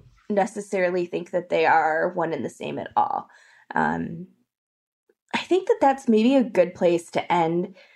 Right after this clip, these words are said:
this show, to end this series. And, um, thank you all so much for tuning in, for being a part of this conversation, and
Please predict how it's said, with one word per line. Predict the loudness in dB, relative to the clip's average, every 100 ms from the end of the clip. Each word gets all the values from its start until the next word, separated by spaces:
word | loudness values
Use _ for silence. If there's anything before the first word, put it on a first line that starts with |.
| _ _ _ 2
this | 2 2
show, | 0 4 4 4 2
to | -2 0
end | 2 2 0 0
this | 0 0
series. | -6 2 2 4 4 2 -2 -10 -20 -20 -12 4
And, | 4 6 4 4 2 -2 -4
um, | -2 0 0 -2 -4 0
thank | 0 2
you | 4
all | 6 6 4
so | 0 4 6
much | 6 2 2
for | 0
tuning | 2 2 2 4
in, | 4 4 2 -2 -10 -20
for | _ 4 4
being | 4 2
a | 0
part | 2 2
of | 2
this | -2 -2
conversation, | -2 2 2 4 2 4 2 4 2 0 -16 -20 _ 4
and | 6 6 4 2 -2